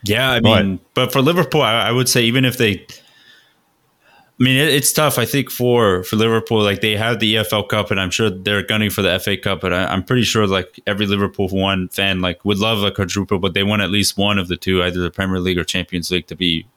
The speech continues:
Speaker 1: I guess, fully satisfied with the season. I think
Speaker 2: I'll agree, yeah.
Speaker 1: 'cause, like, the way the squad is set up and, like, the way they've been going at it all season, it's kinda set up to, like, okay, win one, win one of the two, and then we'll see from there what happens.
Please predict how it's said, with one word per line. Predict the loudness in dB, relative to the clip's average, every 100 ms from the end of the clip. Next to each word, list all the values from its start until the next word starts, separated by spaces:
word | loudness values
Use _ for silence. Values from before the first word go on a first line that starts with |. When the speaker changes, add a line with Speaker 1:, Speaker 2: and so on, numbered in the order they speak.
| -8
Speaker 1:
I | -4
guess, | -2 -2
fully | -2 -2 0
satisfied | 0 -2 -4 -4 -4 -2 -4 _ _
with | -12 -8
the | -4
season. | -2 -2 -2 -8 -10 _ _ _ _ -6
I | -2
think | 0 -2 -2
Speaker 2:
I'll | 0
agree, | 0 0 -2 0
yeah. | -2 0
Speaker 1:
'cause, | 0 0
like, | 0
the | 0
way | 2
the | 0
squad | 0 0 0
is | 0
set | 0 0
up | 0 0
and, | -2
like, | -2 -2
the |
way | 0 0
they've | 0
been | -2 -2
going | -2 0
at | 0 -2
it | -2
all | -2
season, | 0 0 0 0 -2 -4 -6
it's | -2 -2 -4 _ _ _ _
kinda | -6 -2 0
set | 0 2
up | 0 -2
to, | -2
like, | -2 0
okay, | -2 -2 -2 -4 -6 _ _ _ -2
win | 0 2
one, | 2 2 -2 -4
win | 0 2 2
one | 2
of | 0
the | 0
two, | 0 2
and | 2
then | 0 0
we'll | 0
see | 0
from | -2 -2 -2
there | 0 0
what | -2
happens. | -4 -6 -10 -10 -12